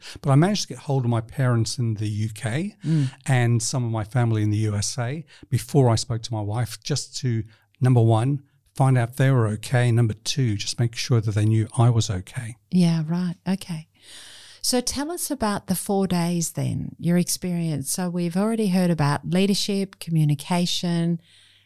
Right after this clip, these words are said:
Speaker 2: safety, psychological safety,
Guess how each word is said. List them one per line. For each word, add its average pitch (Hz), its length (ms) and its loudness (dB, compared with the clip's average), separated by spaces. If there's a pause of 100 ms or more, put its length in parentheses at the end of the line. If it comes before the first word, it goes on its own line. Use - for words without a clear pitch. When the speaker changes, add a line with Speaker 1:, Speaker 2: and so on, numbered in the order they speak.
(320)
Speaker 2:
safety, - 800 -4 (260)
psychological 175 800 -2
safety, 170 640 -6